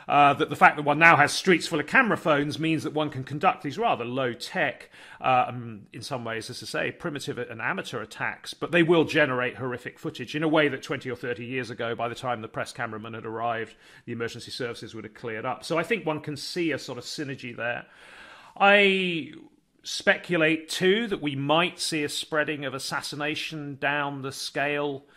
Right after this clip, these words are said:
of hierarchy. In other words, you know, leaders are now so well protected that, uh, there seems to be a, a possible turn towards more mid-ranking assassination, uh, not prime ministers, but M Ps, in the tragic case of Jo Cox,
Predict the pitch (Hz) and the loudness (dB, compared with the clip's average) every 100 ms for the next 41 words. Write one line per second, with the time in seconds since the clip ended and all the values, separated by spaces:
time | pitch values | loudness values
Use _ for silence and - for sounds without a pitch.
0 | _ _ 131 - 160 160 170 170 226 233 | _ _ -10 -2 2 2 2 -2 -4 -12
1 | - 160 139 139 135 143 143 131 - - | -10 -6 -2 -2 -2 0 0 -2 -6 -14
2 | - 143 120 147 190 110 117 120 120 - | -12 -6 -4 -4 -4 -6 -4 -4 -4 -6
3 | 175 240 120 113 127 - - - 123 104 | -6 -4 -6 -8 -14 -10 -10 -10 -12 -12
4 | - _ _ _ _ _ - 135 139 127 | -16 _ _ _ _ _ -16 -4 0 2
5 | - - - - - - - 131 123 120 | 0 -6 -12 -20 -20 -6 2 4 6 4
6 | 107 - 131 - - 208 214 180 120 117 | 2 -4 -4 -4 -4 -2 0 0 -2 -6
7 | 120 160 - - 117 139 127 113 - 131 | -10 -10 -8 -8 -4 -2 -2 -4 -8 -10
8 | - - - 180 - - 120 127 110 107 | -10 -10 0 2 2 -2 0 -2 -2 -6
9 | - 143 131 127 123 - 127 131 123 123 | -2 2 2 2 -2 -6 -2 0 -2 -4
10 | 135 127 123 170 143 131 120 127 110 143 | -4 -2 -2 -2 0 0 0 -6 -8 -8
11 | 113 113 117 113 - 110 - - - - | -8 -10 -12 -10 -10 -12 -20 -20 -8 2
12 | 120 117 131 131 - 135 127 131 123 135 | 4 4 2 0 0 0 0 -2 -4 -4
13 | 123 - 131 135 135 139 208 139 120 117 | -6 -4 -4 -2 -2 -2 -2 0 -2 -8
14 | 110 - 127 - - 117 127 127 117 - | -10 -4 -4 -4 -8 -8 -8 -6 -6 -4
15 | 139 127 - | -4 -4 -6